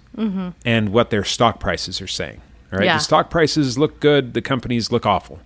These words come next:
Speaker 1: Yeah.
Speaker 2: But because the majority of investors out, or traders and investors out there have never been taught how to read the numbers,
Speaker 1: Yeah,
Speaker 2: they
Speaker 1: it's
Speaker 2: don't
Speaker 1: all
Speaker 2: know.
Speaker 1: in sentiment, and so they don't know. And so there's a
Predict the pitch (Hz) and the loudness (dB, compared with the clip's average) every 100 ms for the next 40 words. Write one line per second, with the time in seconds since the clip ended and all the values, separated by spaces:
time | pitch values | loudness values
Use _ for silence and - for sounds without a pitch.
0 | - - - 196 165 139 113 143 - 139 | -20 -20 -8 -4 -4 -4 4 4 6 0
1 | - - 208 180 - 123 110 123 113 135 | 0 2 4 4 2 -2 -2 -4 -2 0
2 | 147 160 135 117 104 101 113 - 104 98 | 2 4 2 2 0 0 -2 -2 -4 -4
3 | - - 113 123 120 107 - 127 123 117 | -6 -2 0 0 -2 -2 0 0 4 2
4 | 104 104 98 107 - 95 107 98 98 98 | 2 0 0 -2 -2 0 0 0 -4 0
5 | 113 104 101 92 - 135 117 - - 104 | 0 0 -2 -4 -4 -2 0 -2 -2 -2
6 | 101 101 98 85 85 117 123 67 - - | -2 -4 -4 -4 -2 -2 -2 -4 -8 -8
7 | - - - - - - - 311 277 254 | -12 -20 -20 -20 -20 -20 -4 6 8 8
8 | 240 254 254 233 208 233 226 214 180 175 | 8 8 8 8 6 4 4 2 -2 -2
9 | 185 214 202 196 180 165 165 165 - 202 | -2 2 2 4 2 0 -2 -2 -2 -2
10 | 214 214 202 - | 0 2 2 -2